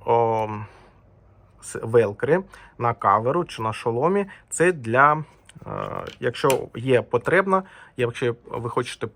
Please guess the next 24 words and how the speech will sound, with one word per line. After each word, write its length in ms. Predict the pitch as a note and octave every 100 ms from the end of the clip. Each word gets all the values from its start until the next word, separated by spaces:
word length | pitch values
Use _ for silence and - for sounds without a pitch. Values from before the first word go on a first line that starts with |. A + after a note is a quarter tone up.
| _
перенести 540 | B2 A#2+ B2 D#3+ - A#2
маску 360 | C3 B2 B2
сюди, 420 | - A#2+ A2 F#2+ - -
така 200 | A2+ C3+
потреба 380 | - B2 A#2+ G#2+
є. 180 | F#2 - - - - -
Щодо 420 | - G3 F#3 E3
запотівань 920 | C3 D#3 - D3+ - C3+ A2+ G2 F#2 - -
лінзи, 380 | A#2 B2 G2+ G2
якщо 360 | A2+ - F#3+
ви 140 | E3 B2+
використовуєте 1040 | B2+ - D3 D3+ - D#3 A#2+ A2 G2+ G2 G#2 - _ _ _ _ _ _ _ - -
лінзу 460 | B2+ C#3 C3 A2+ G#2
з, 160 | -
е, 460 | - A2 A2 G#2 F#2+ - -
гумовою 580 | B2 D3 C3+ A2 G#2 G#2
накладкою, 760 | G#2+ G#2 G2 G2+ - F3+ A3 A3 - - -
то 160 | C3 B2
є 200 | B2 E3
вис-, 300 | C#3+ - C3+
е, 400 | - A#2+ A#2 A2+
висока 420 | A#2 - C3 A#2
ймовірність, 640 | A2+ A#2 A#2 E3+ G3+ D#3+ -
що 260 | A#2 A2